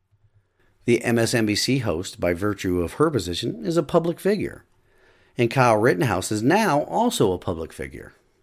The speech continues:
So I cannot wait for the slander or defamation lawsuits to be filed against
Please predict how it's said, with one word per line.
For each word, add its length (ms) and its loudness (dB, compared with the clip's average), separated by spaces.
So 240 -2
I 180 -6
cannot 400 -2
wait 320 -2
for 140 -8
the 80 -6
slander 1040 -2
or 140 2
defamation 800 2
lawsuits 460 -8
to 100 -8
be 140 -6
filed 540 -12
against 480 -2